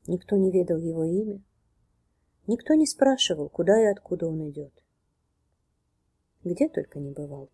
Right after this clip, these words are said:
путник, чего только не видел. И злодейства черные наблюдал, и чудеса диковинные, и любовь неземную, и ненависть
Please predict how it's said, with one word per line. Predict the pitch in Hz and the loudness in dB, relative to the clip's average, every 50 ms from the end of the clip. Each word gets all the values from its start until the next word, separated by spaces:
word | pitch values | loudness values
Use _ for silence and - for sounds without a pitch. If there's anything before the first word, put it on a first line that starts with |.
| _ | _
путник, | _ 165 _ _ - _ _ - - _ _ _ _ _ _ _ _ _ _ _ _ _ _ _ _ _ - | _ -20 _ _ -20 _ _ -20 -20 _ _ _ _ _ _ _ _ _ _ _ _ _ _ _ _ _ -14
чего | - - 180 165 165 185 208 | -4 -2 -2 -2 0 -2 -4
только | 208 - 156 - - 143 | -4 -4 -8 -8 -8 -10
не | 139 135 139 | -8 -8 -8
видел. | 139 143 139 - - - 147 _ _ _ _ _ _ _ _ _ _ _ _ _ _ _ _ _ _ _ _ _ | -10 -12 -14 -16 -18 -20 -20 _ _ _ _ _ _ _ _ _ _ _ _ _ _ _ _ _ _ _ _ _
И | - 156 | -2 -2
злодейства | 160 - 147 135 131 - 151 170 202 214 - - - - 196 | 0 0 -2 -2 -2 -2 0 2 2 0 0 -6 -12 -12 -12
черные | - - - 196 196 190 185 185 180 | -10 -4 -4 -2 -2 -2 -2 -4 -2
наблюдал, | 175 185 180 175 180 180 175 165 175 170 170 170 - _ _ _ _ _ _ _ _ _ _ _ _ _ _ _ _ _ _ _ | -4 -4 -4 -4 -4 -6 -4 -4 -6 -8 -8 -12 -18 _ _ _ _ _ _ _ _ _ _ _ _ _ _ _ _ _ _ _
и | - - | -14 -12
чудеса | - - 139 - - - - - 196 214 | -10 -12 -10 -10 -10 -8 -2 0 0 0
диковинные, | 208 202 196 - - 202 185 180 175 185 170 170 175 175 175 175 185 _ _ _ _ _ _ _ _ _ _ _ _ _ _ _ _ _ _ _ _ _ _ _ _ _ | 0 -4 -10 -10 -8 -8 -8 -8 -8 -12 -12 -14 -16 -18 -20 -20 -20 _ _ _ _ _ _ _ _ _ _ _ _ _ _ _ _ _ _ _ _ _ _ _ _ _
и | 170 160 | -6 -2
любовь | 156 180 170 - 233 269 277 - - - | -2 -2 0 2 2 2 2 0 2 2
неземную, | 247 240 - - 226 220 202 175 165 165 151 143 147 - - _ _ _ _ _ _ _ _ _ _ _ _ _ _ _ _ _ _ _ _ | 2 2 2 0 0 0 0 -2 -2 -4 -6 -8 -12 -14 -18 _ _ _ _ _ _ _ _ _ _ _ _ _ _ _ _ _ _ _ _
и | - | -6
ненависть | 143 139 151 196 226 226 208 - - - - - - - - - | -4 0 0 0 0 0 -2 -6 -8 -14 -20 -20 -20 -20 -20 -20